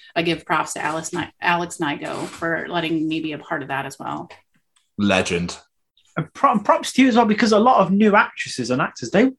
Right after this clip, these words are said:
Speaker 3: probably wouldn't have the guts to turn around to the writer and director and go, "Can I make some changes?"
Speaker 1: Well, I mean, some, I've been told, um,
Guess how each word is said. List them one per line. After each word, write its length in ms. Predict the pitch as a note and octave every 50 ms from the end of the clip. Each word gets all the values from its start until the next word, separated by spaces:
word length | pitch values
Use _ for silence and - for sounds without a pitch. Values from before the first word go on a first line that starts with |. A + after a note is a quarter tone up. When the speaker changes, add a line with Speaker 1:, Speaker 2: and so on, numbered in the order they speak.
| _ _ -
Speaker 3:
probably 300 | - - E4 - - B3+
wouldn't 360 | F3 D3+ F3 G#3+ G#3+ B3+ G#3+ D#3+
have 280 | - G3 G#3 G3 E3+
the 100 | D#3+ D#3
guts 340 | C#3 - - G#3 - - -
to 80 | - C3
turn 260 | - D#3+ D#3 C#3+ C#3
around 160 | C#3+ D3 D3
to 80 | - C3+
the 80 | B2+
writer 180 | C3 D3+ D#3 D3
and 80 | C3 A#2
director 300 | B2+ C#3+ C#3+ - - B2+
and 40 | A2
go, 100 | G2+ - - - - _ _ _ _ -
"Can 100 | G#4+ A4
I 40 | G4+
make 160 | G4+ F4+ F4+
some 120 | - F#4+
changes?" 460 | E4+ - F#4+ D4+ - - - - - _ _ _ _ _ _ _ _ _ _ _ _ _ _ _ _ _ - - _ _ _ _ _ _
Speaker 1:
Well, 260 | - C#4+ E4+ F4 E4+ -
I 80 | - D#4+
mean, 220 | D#4+ D#4+ D#4+ D4+
some, 200 | D#4 E4 E4 E4 -
I've 200 | - C4+ D4 C#4
been 160 | D4 E4+ F4 E4
told, 400 | - B3 A#3+ C4 C#4+ C4+ - -
um, 580 | - G#3+ G#3 G3 F#3+ F3+ F3+ F3 F3+ F#3 F#3